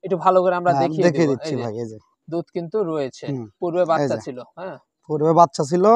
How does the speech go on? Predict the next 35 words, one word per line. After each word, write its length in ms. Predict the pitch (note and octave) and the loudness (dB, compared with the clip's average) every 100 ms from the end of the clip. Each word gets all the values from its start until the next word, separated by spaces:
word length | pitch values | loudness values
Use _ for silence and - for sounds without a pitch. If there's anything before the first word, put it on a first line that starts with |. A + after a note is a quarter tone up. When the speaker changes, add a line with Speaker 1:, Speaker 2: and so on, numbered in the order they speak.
| A3+ | 4
Speaker 2:
দুইটা। 300 | C#3+ D#3 F3+ | -2 4 6
Speaker 1:
জি, 120 | A3 A#3 | 6 4
জি, 120 | B2+ A#2+ | -10 -12
জি। 120 | A#2+ - - | -18 -18 -2
Speaker 2:
এখন 200 | D3 E3+ | 0 4
আল্লাহর 300 | E3+ E3 E3 | 6 6 6
রহমতে 300 | E3+ F3+ F3+ F3+ F3 | 6 4 4 4 6
অরিজিনাল 420 | D#3 D3+ F3 F#3 E3+ | 4 4 2 2 2
হরিয়ানা 400 | C#3 D#3 D3 C#3 | -2 0 -2 -2
পাঠাতে 280 | D3 D3+ D3 | -4 -4 -4
দেখা 200 | B2 A#2+ | -4 -6
দিচ্ছে, 140 | G#2+ | -6
Speaker 1:
জি, 140 | E3 D3 | -6 -6
Speaker 2:
ঠিক 120 | E3 | -4
Speaker 1:
জি, 60 | |
Speaker 2:
আছে? 160 | G3+ D3 | -6 -6
Speaker 1:
জি, 80 | C#3+ | -8
জি। 100 | A#2+ _ _ | -12 _ _
Speaker 2:
এই 120 | - C#3+ | -6 -2
দেখেন 160 | D3 | 0
ওলানের 280 | C#3 C#3+ C3+ | 0 -2 -2
অবস্থাটা 320 | B2+ B2 - | -4 -6 -10
দেখেন। 140 | C3+ F#3+ | -2 4
Speaker 1:
ওলান 220 | G#3 G#3 - | 4 2 0
অনেক 240 | A3 B3 | 2 2
সুন্দর 280 | - G#3+ E3+ | 2 -4 -2
ওলান, 120 | C#3 | 2
Speaker 2:
অনেক 160 | F3 F#3+ | 2 2
Speaker 1:
হ্যাঁ? 80 | G#3 | -4
Speaker 2:
সুন্দর, 200 | B2 A#2 | -10 -12
ভাই। 160 | G#2+ A2+ - _ | -12 -14 -14 _
Speaker 1:
আচ্ছা, 160 | D3+ E3+ | -6 -2
ভাইজান, 280 | F3 E3+ A#2 - | 0 -2 -6 -14
হাইটে 300 | - F3+ G#3 G#3 | 2 2 4 2
কেমন? 260 | G3+ G#3+ | 0 -2